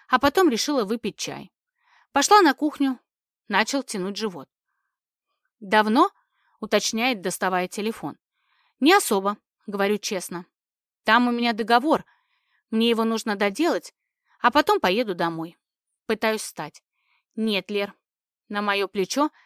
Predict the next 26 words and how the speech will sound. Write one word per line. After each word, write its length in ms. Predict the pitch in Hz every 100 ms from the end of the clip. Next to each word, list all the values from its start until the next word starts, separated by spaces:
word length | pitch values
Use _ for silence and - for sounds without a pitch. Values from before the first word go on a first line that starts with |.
| _ _ _
ложится 440 | 214 214 277 269 220
тяжелая 460 | 226 190 262 262
мужская 440 | 185 180 - 208 214
рука, 400 | 240 - 151 165 _ _ -
давит, 420 | 202 185 214 262 _ _ _ _
заставляя 720 | 220 240 - - 185 214 269 -
опуститься 640 | 202 - 190 - 180 - 214
на 100 | 220
кушетку. 600 | 254 - 131 - - - _ _ _ _ _ -
«Почему?» — 520 | 214 - 262 180 156 _
хмурюсь. 580 | - 180 175 160 - - _ _ _ _
«Все 200 | - 202
в 100 | -
порядке, 580 | 262 285 202 - - 151 _ _ _ _ _
просто 280 | 240 233 240
надо 320 | 226 277 202
отдохнуть». 640 | 190 240 254 226 156 - _ _ _ _ _ _ _ _ _ _
«Вот 180 | 226 240
сейчас 360 | 262 233 269 -
поедем 420 | 240 247 226 220
в 40 |
больницу, 580 | 220 254 370 - - 156 _ _
и 120 | 269
там 220 | 285 370 302
ты 100 | 180
отдохнешь», 640 | 170 165 - 170 165 -